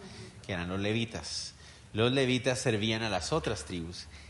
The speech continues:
y los levitas estaban encargados del cuidado del tabernáculo. ¿Cómo estaban los levitas? Porque es que es el problema, ¿no? En todos los jueces hemos visto jueces de Efraín,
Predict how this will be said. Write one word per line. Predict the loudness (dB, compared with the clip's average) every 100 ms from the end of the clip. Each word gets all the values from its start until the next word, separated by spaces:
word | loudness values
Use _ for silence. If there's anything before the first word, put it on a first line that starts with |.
| 0
y | 6
los | 6 8
levitas | 8 6 4 2
estaban | 0 -2 -2
encargados | -2 -4 -2 0 0 -2 -4
del | -6
cuidado | -2 0 2 2
del | -2
tabernáculo. | -2 -2 -2 -6 -10 -18 -20 -20 -20 -20 -20 -18 -18 -18 -20 -20 -20 -20 -20 -20 -20 -20 -20 4
¿Cómo | 6 6
estaban | 4 4 4 6
los | 4
levitas? | 4 4 0 -6 -6 -4 -4 -4 -6 -8 -12 -6
Porque | -2 0 0
es | 0
que | 0
es | 0
el |
problema, | 2 4 4 2 -2 -6 -6
¿no? | -8 -10 -16 -16 -18 -16 -8
En | -6 6
todos | 8 10
los | 8 6
jueces | 8 8 8 4
hemos | 4 4 4
visto | 4 4 4 0 -2 -4 -10 -20 -20 -20 -18 -18 -12
jueces | 6 8 8 4 4
de |
Efraín, | 4 4 2 0 -4